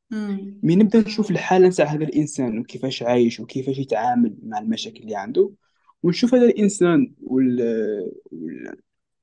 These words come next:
Speaker 2: جو المشاكل اللي عنده كيفاش مأثرين في حياته، الإنسان اللي ضعيف ماديا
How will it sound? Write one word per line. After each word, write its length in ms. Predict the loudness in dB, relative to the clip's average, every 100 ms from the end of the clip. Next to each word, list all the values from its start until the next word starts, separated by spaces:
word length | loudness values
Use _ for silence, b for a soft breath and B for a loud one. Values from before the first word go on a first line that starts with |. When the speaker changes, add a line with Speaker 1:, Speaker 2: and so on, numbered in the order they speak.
| _ _ _ _ _ _ _ _
Speaker 2:
جو 160 | -4 2
المشاكل 500 | 4 2 0 -6 0
اللي 120 | 0
عنده 400 | 2 0 -2 -4 -8 B B _
كيفاش 340 | -8 -2 -2 -2
مأثرين 460 | -6 -6 -2 -2
في 140 | -4 -8
حياته، 460 | -4 -6 -6 -12 -16 _ _ _ _ _ _ _ _ -18
الإنسان 280 | -18 -12 -8
اللي 100 | -6
ضعيف 280 | -6 -4
ماديا 480 | -2 -2 0 2 0